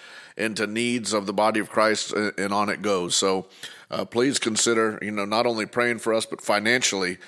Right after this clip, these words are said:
uh, helping us as the Lord leads you as well. Amen. I want to talk about this now. We've been dealing with, uh, how to stay clean in these last days. And, and, you know, you may not think it's a problem,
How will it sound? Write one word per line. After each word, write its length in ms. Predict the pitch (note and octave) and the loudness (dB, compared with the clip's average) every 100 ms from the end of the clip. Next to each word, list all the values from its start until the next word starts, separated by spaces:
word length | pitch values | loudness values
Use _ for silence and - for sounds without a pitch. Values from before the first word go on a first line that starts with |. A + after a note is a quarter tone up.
| - - | -20 -10
uh, 200 | - G2 | -2 0
helping 380 | G2 G#2 G2+ G2 | 2 0 0 -2
us 280 | G2+ F#2 - | -2 0 0
as 200 | F#2 F#2+ | 0 -2
the 80 | F#2+ | -2
Lord 240 | G2 F#2+ | 0 0
leads 280 | F#2 F#2+ G2 | -2 -4 -2
you 100 | F#2+ | -2
as 100 | F2+ | -2
well. 320 | F2+ F2 D#2+ G#2 | -2 -2 2 2
Amen. 400 | B2 B2+ G#2+ - - - _ _ _ _ - - | 4 2 0 -4 -20 -20 _ _ _ _ -4 -2
I 80 | B2+ | 0
want 220 | D#3+ D#3 | 2 4
to 60 | |
talk 140 | F3+ F3 | 2 4
about 300 | D3 A2 G2 | 4 2 2
this 160 | G2+ | -4
now. 220 | G#2+ G#2+ A2+ | 0 2 2
We've 120 | A2 | 2
been 200 | A2+ A2 | 0 2
dealing 420 | C#3 D#3+ D3 A#2 | 2 4 2 2
with, 400 | A2 G2+ G2 - - - - - - - | 4 4 2 -4 -12 -20 -20 -20 -20 -6
uh, 120 | G2 | 0
how 160 | A2+ B2+ | 4 4
to 100 | B2 | 4
stay 300 | - A#2+ A2 | 4 4 2
clean 280 | A#2+ A#2+ | 0 0
in 60 | A#2+ | 0
these 220 | A2+ G#2+ | 0 0
last 340 | G#2+ A2 G#2 - | 2 4 4 2
days. 320 | A#2 A2 F#2+ | 4 4 2
And, 260 | G2 G#2 | -2 -2
and, 400 | G#2 G#2 F#2+ G2 - | -2 -4 -6 -10 -8
you 180 | A2 | -4
know, 180 | G#2+ A2 | 0 0
you 460 | A2 G#2+ B2 E3 D3+ | 0 0 0 0 0
may 260 | B2+ B2 | 2 2
not 300 | B2 A2+ - | 2 0 0
think 200 | - A#2+ | -2 -2
it's 140 | G#2+ - | -2 -4
a 60 | |
problem, 580 | - C3+ D3 G#2 F#2 F2+ | -2 2 2 0 -4 -6